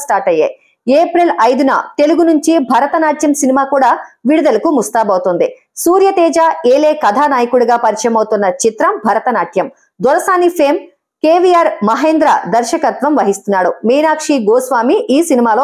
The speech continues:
కథానాయిక. ఏప్రిల్ మొదటి వారంలో మలయాళం నుంచి తెలుగులోకి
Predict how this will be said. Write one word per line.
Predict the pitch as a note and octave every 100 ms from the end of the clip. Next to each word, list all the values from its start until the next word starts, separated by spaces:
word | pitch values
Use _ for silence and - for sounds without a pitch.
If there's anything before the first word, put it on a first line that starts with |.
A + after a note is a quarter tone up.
| -
కథానాయిక. | F#3 F#3 G#3+ G3 F3 F3 - - _ _ A#3+ D#4
ఏప్రిల్ | - F#4 E4 B3
మొదటి | B3 E4 C4
వారంలో | B3+ B3 B3+ E4 C4
మలయాళం | A#3 C#4 D#4 D4+ C#4+
నుంచి | C#4 D4+ -
తెలుగులోకి | A#3+ C4+ C#4+ C#4+ D4